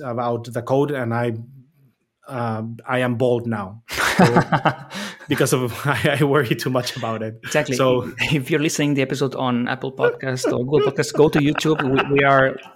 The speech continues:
Speaker 2: recording this also on video. So find our, uh, Find the Coffee Break on YouTube, uh, Cognizant Eccentric channel. Um,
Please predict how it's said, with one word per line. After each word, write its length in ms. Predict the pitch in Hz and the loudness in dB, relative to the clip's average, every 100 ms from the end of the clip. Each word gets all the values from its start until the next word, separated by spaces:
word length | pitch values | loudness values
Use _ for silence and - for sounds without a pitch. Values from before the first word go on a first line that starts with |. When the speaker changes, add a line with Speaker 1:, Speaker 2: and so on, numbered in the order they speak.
| - | -4
Speaker 2:
recording 340 | - 143 143 | 2 4 4
this 180 | 131 131 | 4 4
also 280 | 127 123 123 | 2 2 0
on 260 | 117 110 120 | 2 2 2
video. 260 | 143 127 | 2 2
So 280 | 117 117 110 - - - - | 0 -2 -2 -4 -12 -16 -16
find 260 | - 151 151 | 0 2 4
our, 480 | 143 131 123 120 139 | 6 6 6 2 -4
uh, 280 | 135 135 131 | -2 -2 -2
Find 180 | 151 | -4
the 40 | 143 | -2
Coffee 140 | 127 | 0
Break 180 | 131 131 | 0 0
on 100 | 131 | 0
YouTube, 360 | 139 139 135 135 123 117 | -2 -2 -2 -4 -10 -8
uh, 160 | 120 - - | -8 -8 -2
Cognizant 280 | 131 127 | 0 0
Eccentric 300 | 120 127 123 - | -2 -4 -6 -8
channel. 320 | 123 113 113 113 | -6 -6 -10 -10
Um, 320 | 104 104 | -8 -8